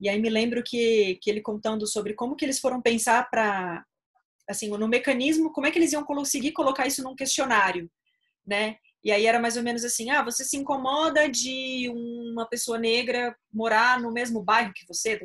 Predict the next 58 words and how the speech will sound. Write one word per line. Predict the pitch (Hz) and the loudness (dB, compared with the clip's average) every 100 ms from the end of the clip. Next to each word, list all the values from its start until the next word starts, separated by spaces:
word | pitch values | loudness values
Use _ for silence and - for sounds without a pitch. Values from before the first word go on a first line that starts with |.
| 175 | -4
Não. | 294 240 170 - _ _ | 0 0 -2 -6 _ _
"Você | - - | -10 -4
se | 320 | -4
incomoda | 302 247 302 285 | 0 0 0 -2
de | |
uma | 254 240 | -8 -12
pessoa | - 233 | -10 -4
negra | 233 269 262 254 _ - - - | -2 -2 -2 -4 _ -20 -20 -8
morar, | 220 220 233 262 262 247 | -2 2 4 4 4 0
sei | 254 | 0
lá, | 226 208 175 - _ - _ _ - | 2 2 -2 -8 _ -20 _ _ -16
na | 202 | -10
mesma | 202 226 214 | -6 -6 -6
rua | 196 247 302 214 | -6 0 0 0
que | 190 | -4
você?" | 208 240 208 | -8 -6 -6
Daí, | 392 | -4
"Não." | 466 220 196 - | -2 -2 -4 -12
"Você | - | -12
se | 269 | -8
incomoda | 277 262 240 320 | -6 -4 -2 -2
de | 285 | -2
uma | 269 262 | -4 -8
pessoa | - 233 | -8 -6
negra | 233 262 226 | -4 -4 -4
ser | - 226 254 247 - | -4 -4 -4 -10 -8
seu | 240 | -6
vizinho?" | 208 240 240 170 _ _ | -6 -6 -6 -8 _ _
"Não." | 539 247 269 | -2 0 -2
"Você | - | -6
se | 254 311 | -6 -6
incomoda, | 294 262 330 339 | -4 -2 0 -2
tipo, | - 277 | -4 -10
de | 247 | -10
uma | 254 | -10
pessoa | 240 247 | -8 -6
negra | 233 262 262 240 | -4 -4 -4 -6
visitar | 202 202 226 233 | -8 -12 -4 -4
a | |
sua | 240 226 | -4 -8
fami-, | 226 240 - | -12 -14 -16
sua | 220 | -12
casa?" | 220 247 214 _ - | -6 -6 -8 _ -8
"De | |
maneira | 311 247 254 | -4 -2 -2
nenhuma." | 427 381 269 214 - _ _ - | -2 -2 -4 -8 -12 _ _ -2
"Ah, | 254 | 0
mas | 233 214 | 2 0
e | 277 285 | -2 0
daí | 330 | 2
se | 320 339 | 2 0
ele | 320 | 0
namora | 294 277 262 262 | 0 -2 0 -2
sua | - 233 | -4 -8
filha, | - 208 190 | -8 -10 -10
você | 190 214 | -8 -6
acharia | 202 202 190 180 | -6 -6 -8 -8
ruim?" | 196 208 | -8 -10